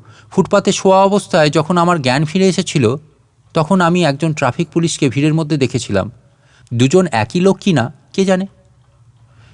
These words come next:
দোনামোনা পা ফেলে আমি পুলিশটির দিকে এগিয়ে গেলাম। কাছে গিয়ে দাঁড়াতেই পুলিশটি আর চোখে আমার দিকে একবার শুধু তাকালো, তারপর হাত নেড়ে গাড়ি চলাচল ম্যানেজ করতে লাগলো। পুলিশটিকে দেখতে বেশ লম্বা চওড়া,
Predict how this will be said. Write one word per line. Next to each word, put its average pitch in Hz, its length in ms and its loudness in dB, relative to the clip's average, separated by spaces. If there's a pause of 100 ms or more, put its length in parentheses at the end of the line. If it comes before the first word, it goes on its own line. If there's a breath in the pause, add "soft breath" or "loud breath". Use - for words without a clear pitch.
(160 soft breath)
দোনামোনা 185 420 2
পা 156 180 2
ফেলে 160 260 2
আমি 147 140 2
পুলিশটির 127 440 -2
দিকে 127 240 0
এগিয়ে 104 240 2
গেলাম। 117 300 0 (760)
কাছে 151 260 2
গিয়ে 180 200 2
দাঁড়াতেই 160 480 2 (380)
পুলিশটি 175 360 2
আর 139 120 2
চোখে 156 320 -4
আমার 131 240 2
দিকে 143 180 -2
একবার 120 240 0
শুধু 151 260 -4
তাকালো, 90 680 -2 (1500)
তারপর 165 240 2
হাত 156 340 -2
নেড়ে 170 200 2
গাড়ি 135 200 4
চলাচল 151 380 0
ম্যানেজ 117 320 0
করতে - 280 -2
লাগলো। 85 320 -2 (920)
পুলিশটিকে 196 540 0
দেখতে 170 320 0
বেশ 160 240 -2
লম্বা 98 280 2
চওড়া, 135 380 -2